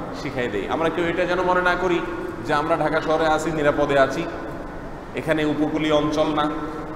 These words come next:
নদীর পার্শ্ববর্তী এলাকা না, সাগর পার্শ্ববর্তী এলাকা না, বিধায় এখানে বোধহয় কোনো বিপদ আসবে না। প্রিয় বন্ধুগণ, বিপদ যখন আসবে, তখন যদি আমি আট্টালিকার ভিতরে থাকি,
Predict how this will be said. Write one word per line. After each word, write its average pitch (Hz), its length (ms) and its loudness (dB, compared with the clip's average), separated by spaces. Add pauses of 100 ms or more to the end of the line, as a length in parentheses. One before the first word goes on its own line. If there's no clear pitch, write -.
(480)
নদীর 147 260 2
পার্শ্ববর্তী 160 500 0
এলাকা 160 360 2
না, 151 160 0 (300)
সাগর 147 320 4
পার্শ্ববর্তী 160 440 0
এলাকা 165 320 4
না, 147 140 2
বিধায় 175 340 2
এখানে 180 220 0
বোধহয় 180 240 0
কোনো 170 220 -2
বিপদ 156 380 4 (460)
আসবে 117 300 -4
না। 95 200 -6
প্রিয় 160 160 0
বন্ধুগণ, 185 380 2 (720)
বিপদ 190 360 4
যখন 180 200 0 (140)
আসবে, 160 360 4 (880)
তখন 190 260 2
যদি 185 180 0
আমি 180 140 0
আট্টালিকার 175 520 0
ভিতরে 156 300 0
থাকি, 165 320 0